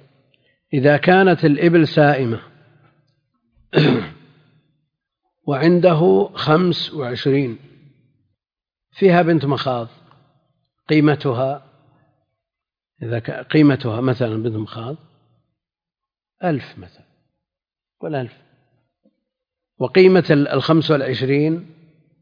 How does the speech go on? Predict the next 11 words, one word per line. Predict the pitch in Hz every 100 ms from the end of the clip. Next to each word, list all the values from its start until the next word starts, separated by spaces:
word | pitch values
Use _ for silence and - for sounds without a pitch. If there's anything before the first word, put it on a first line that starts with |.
| _ _ _ _ _ _ _ _ _ _ _ -
يعني | 151 147
خل | - 165
المعدل | 139 120 151 131 147
ثلاثة | 135 123 107 107
آلاف، | 101 - _ _ _ _ _ _ _ _ _
خمسة | - 151 123 113
وسبعين | 120 110 123 110
ألف | 113 135 - _ _ _ _ _ _ _ _ _ _ _ _ _ _ _
فيها | 131 131 151
زكاة | 123 127 147 139 147 135
ألف | 117 -